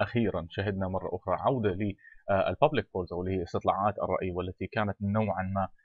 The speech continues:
صحيحة وقريبة بشكل، بشكل قريب مما كانت عليه طبعًا، آه، من أو قريبة من النتائج التي تم الإعلان عنها مؤخرًا. ماكرون وصل إلى سدة الحكم في فرنسا، وأيضًا من جديد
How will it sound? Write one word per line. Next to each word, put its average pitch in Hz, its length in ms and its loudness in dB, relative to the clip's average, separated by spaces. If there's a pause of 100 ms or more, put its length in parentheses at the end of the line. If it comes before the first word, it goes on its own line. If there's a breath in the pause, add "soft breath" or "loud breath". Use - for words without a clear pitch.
(160 soft breath)
صحيحة 98 420 2 (160)
وقريبة 104 500 0
بشكل، 90 540 -6
بشكل 92 280 -6 (160)
قريب 92 260 -4
مما 104 420 0
كانت 98 280 -2
عليه 92 360 -2
طبعًا، 87 240 -4 (360 soft breath)
آه، 92 200 2
من 98 260 0
أو 92 200 0 (180)
قريبة 110 260 0
من 104 140 2
النتائج 90 420 -2
التي 85 220 -6
تم 92 180 -4
الإعلان 87 320 -4
عنها 82 160 -10
مؤخرًا. - 380 -20 (520 loud breath)
ماكرون 151 340 4
وصل 139 340 4
إلى 110 180 6
سدة 117 260 -2
الحكم 104 300 -2
في 101 140 -4
فرنسا، 117 460 0
وأيضًا 98 460 0
من 104 160 -2
جديد 104 320 -4